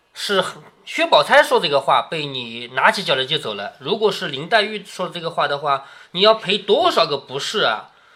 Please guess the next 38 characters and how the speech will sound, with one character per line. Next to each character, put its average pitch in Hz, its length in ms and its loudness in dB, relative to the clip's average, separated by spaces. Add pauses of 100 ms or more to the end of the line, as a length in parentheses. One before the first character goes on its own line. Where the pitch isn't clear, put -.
(140)
那 156 340 0
刚 240 220 4
说 247 200 4
到 - 80 0
这 254 60 -2
里， 127 320 -2 (180)
贾 202 180 8
宝 214 140 4
玉 185 100 0
说 180 460 2 (240)
：“林 311 220 2
姑 370 100 -2
娘 302 260 6
从 330 220 4
来 370 100 8
说 381 160 4
过 330 140 2
这 349 100 0
些 311 80 0
话 233 120 8
不 220 100 8
成？ 175 300 4 (360)
若 311 220 4
她 349 240 8
也 269 140 8
说 247 180 2
这 240 160 -2
些 220 80 6
混 247 240 0
账 175 160 6
话， 165 320 2
我 294 140 0
早 175 340 8
和 285 140 6
她 277 100 8
生 190 220 -2
分 175 120 -2
了。” 127 220 -2